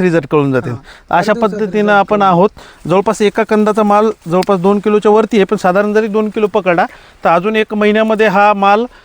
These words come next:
Speaker 1: अ, आज जवळपास अर्धा ते एक किलोने वाढणार आहे. जवळपास एका कंदाला तीन किलोपर्यंत ॲव्हरेजमध्ये माल निघू शकतो.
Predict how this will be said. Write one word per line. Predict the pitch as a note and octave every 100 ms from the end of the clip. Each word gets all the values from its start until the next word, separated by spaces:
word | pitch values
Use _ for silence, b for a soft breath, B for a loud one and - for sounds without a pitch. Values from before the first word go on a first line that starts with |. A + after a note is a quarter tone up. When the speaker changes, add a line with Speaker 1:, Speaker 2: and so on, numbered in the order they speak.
| B B
Speaker 1:
अ, | E3 E3 E3 E3+
आज | F3 F3
जवळपास | E3+ G3+ G#3+
अर्धा | G3+ G3 G3+ G#3+
ते |
एक | G#3 -
किलोने | F#3+ G3+
वाढणार | G#3+ G#3+ G#3+ G3
आहे. | D#3+ - D#3
जवळपास | E3+ F3+ F3+
एका | F3 G3+
कंदाला | F#3+ F#3+ F#3+
तीन | F#3 G3
किलोपर्यंत | F#3+ F#3 F3+ F#3+ F3+
ॲव्हरेजमध्ये | G3 F#3 E3 F3+ E3 E3 D#3
माल | D3+ D#3
निघू | D#3 D#3
शकतो. | D3+ -